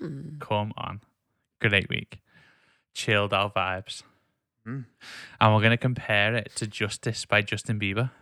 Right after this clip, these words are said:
Speaker 3: Yes. I'm gonna say this now.
Speaker 1: Oh, no
Speaker 3: Listen
Speaker 1: spoilers.
Speaker 3: to Ju-, listen and watch Justin Bieber's Tiny Desk concert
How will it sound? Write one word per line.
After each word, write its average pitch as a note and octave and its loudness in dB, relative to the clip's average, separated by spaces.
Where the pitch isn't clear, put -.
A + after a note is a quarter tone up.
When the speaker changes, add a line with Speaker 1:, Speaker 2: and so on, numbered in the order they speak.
Speaker 3:
Yes. C3+ -2
I'm B2 -2
gonna B2 2
say C3 4
this B2 0
now. B2+ 2
Speaker 1:
Oh, F#3 4
no D3+ 2
Speaker 3:
Listen C3+ 4
Speaker 1:
spoilers. D#3+ 6
Speaker 3:
to - 2
Ju-, C3 -4
listen E3 4
and D#3 6
watch - 2
Justin C#3 2
Bieber's C3 4
Tiny B2+ 2
Desk A#2+ 0
concert B2 0